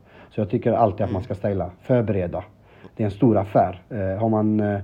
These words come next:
Speaker 1: lagt ner så mycket tid och energi så ska man verkligen lägga tiden på att fixa till bostaden. Renovera brukar jag faktiskt inte reno-, eh, rekommendera. Det beror på i vilket skick det är, eh, självklart. Men det kostar och det tar tid. Eh, tiden,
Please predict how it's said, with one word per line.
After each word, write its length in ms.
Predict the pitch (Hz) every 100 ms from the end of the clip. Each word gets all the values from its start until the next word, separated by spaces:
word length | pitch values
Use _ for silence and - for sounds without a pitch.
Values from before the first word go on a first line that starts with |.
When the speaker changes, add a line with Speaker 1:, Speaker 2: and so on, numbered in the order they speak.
| - - -
Speaker 1:
lagt 220 | 107 -
ner 80 | 117
så 140 | -
mycket 300 | 120 117 -
tid 200 | 131 101
och 60 | 101
energi 440 | 101 98 110 90 -
så 120 | 101
ska 160 | -
man 200 | 101 101
verkligen 380 | 101 107 101 98
lägga 200 | 101 98
tiden 360 | 98 107 92 92
på 180 | 98 92
att 80 |
fixa 240 | 98 104 98
till 180 | 107 92
bostaden. 600 | 101 98 90 87 - 92 - _ - - - -
Renovera 480 | 131 143 165 151 131
brukar 180 | 135 143
jag 60 |
faktiskt 160 | 131 135 123
inte 40 | 110
reno-, 220 | 110 104
eh, 280 | 104 101 78
rekommendera. 760 | 110 - 107 107 107 87 101 104 - - - -
Det 80 | 117
beror 140 | 117
på 460 | - 170 135 107 -
i 80 | 113
vilket 280 | 110 120
skick 280 | - 127 -
det 60 | -
är, 400 | 110 92 117 101 -
eh, 120 | 104
självklart. 540 | 95 113 - 78 92 -
Men 580 | 110 101 98 98 98 98 - - -
det 140 | 117
kostar 580 | - 127 - 107 104 104 -
och 200 | 104 101
det 140 | 104
tar 180 | 95 98
tid. 400 | - 113 87 90 - -
Eh, 440 | 98 92 95 92 -
tiden, 420 | 120 98 95 98